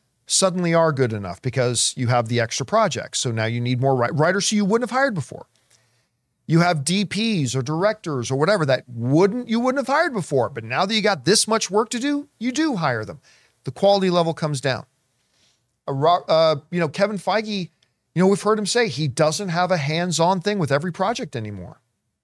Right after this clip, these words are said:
He straight up has said it. He cannot be hands-on with every project anymore.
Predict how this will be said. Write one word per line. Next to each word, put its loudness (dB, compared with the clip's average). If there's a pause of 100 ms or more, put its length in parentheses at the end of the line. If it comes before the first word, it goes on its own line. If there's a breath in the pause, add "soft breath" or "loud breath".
(220)
He 2
straight 2
up -2
has -2
said 2
it. -4
He -6
cannot -2
be -8
hands-on -2
with -4
every -4
project -4
anymore. -8